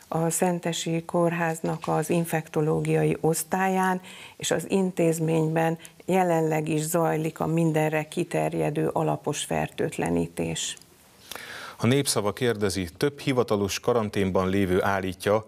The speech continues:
Speaker 2: főként vidékiek, hogy múlt hét csütörtök, péntek óta nem voltak náluk rendőrök ellenőrizni, pedig előtte naponta kétszer-háromszor is mentek hozzájuk. Mi az oka mindennek?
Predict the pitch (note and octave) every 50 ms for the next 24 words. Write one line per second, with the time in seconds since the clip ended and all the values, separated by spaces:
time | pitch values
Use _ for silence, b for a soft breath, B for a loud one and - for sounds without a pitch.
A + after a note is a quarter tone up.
0 | B B B B - - G#2 F#2+ - F#2 F2 E2 - F#2 F2 F2+ F2+ E2+ - -
1 | F#2+ G#2 A#2+ - - - B B B B B - F#2+ G2+ C3+ C#3 B2 - G#2 F#2+
2 | - - - - C3 - A2+ F#2+ - G#2 F2 - - A#2 G#2 - F#2+ F2+ - A2+
3 | A2 G2 - G2+ G#2 A#2+ A#2+ G#2 F#2+ F2+ - - E2+ - F#2+ F2 F2 F2 E2+ -
4 | - F2+ F2 F2 E2 E2+ E2 E2 - F#2 F2 F2 E2+ E2 E2+ F2 E2 E2 E2+ D#2+
5 | F2 G2+ G#2+ - B B B B B B - G2 G#2 G#2+ A#2+ B2 A2+ G#2 - -
6 | G#2+ A2+ G2+ - G#2 G2 - G2+ F2 - A#2 G2 - - - E2+ D#2+ F2 F2+ F2
7 | E2+ E2 E2 D#2+ - - E2+ E2 D#2 - - E2 D#2+ D#2 - D#2 - - E2 D2+
8 | D2 E2 D#2 C#2+ C#2+ C#2+ - - B B B B B B B B2+ C#3+ B2 G#2 F#2
9 | - G#2+ - - E2+ E2 E2 D#2 D2+ D2+ D2 D2 D2 D2 D2 - - - -